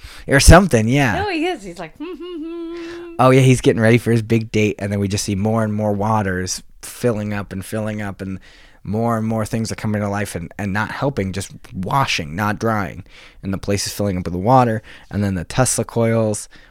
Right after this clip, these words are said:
Speaker 1: are starting to turn on, and electricity's starting to happen. He's about to fall in the water, and then Nick Cage catches him, like, with magic, and is like, "No fun. Magic isn't fun."
Speaker 2: Right.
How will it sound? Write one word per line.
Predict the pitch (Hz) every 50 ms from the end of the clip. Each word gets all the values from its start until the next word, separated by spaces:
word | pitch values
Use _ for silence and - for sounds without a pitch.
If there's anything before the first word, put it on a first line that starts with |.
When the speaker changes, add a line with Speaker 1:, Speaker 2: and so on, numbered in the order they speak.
| - -
Speaker 1:
are | -
starting | - - - 101 92 67 92 92
to | 85 - -
turn | - - 104 98 95
on, | 104 117 117 120 117 113 113 113 110 - - - - - - - _ - - -
and | - 107 101 95 95 95 92 - - -
electricity's | 82 87 - - - - 135 117 - - 117 117 -
starting | - - 110 78 101
to |
happen. | 101 110 107 113 117
He's | 110 95
about | 92 101 104 -
to | 104
fall | 95 - 113 107
in | 104 98
the | 98
water, | 95 95 101 107 107 107 104 104 104 - - - - - - - - -
and | 90 92 90
then | 85 82 80 87
Nick | 101 110 - -
Cage | - 113 104 95 - -
catches | - 120 107 - - 107 98 104
him, | 101 98 92 87
like, | 87 87 82 -
with | 92 90 -
magic, | 95 98 101 101 98 98 101 95 - - -
and | - 95
is | 87 80
like, | 73 - - -
"No | 95 113 123 143 156 156 160 165 151
fun. | - - 135 120 101 87 69 - - -
Magic | 113 127 131 - 139 - - 120
isn't | 117 101 117 113 101
fun." | - - 95 90 - - - - - - - - -
Speaker 2:
Right. | 185 165 151 151 160 151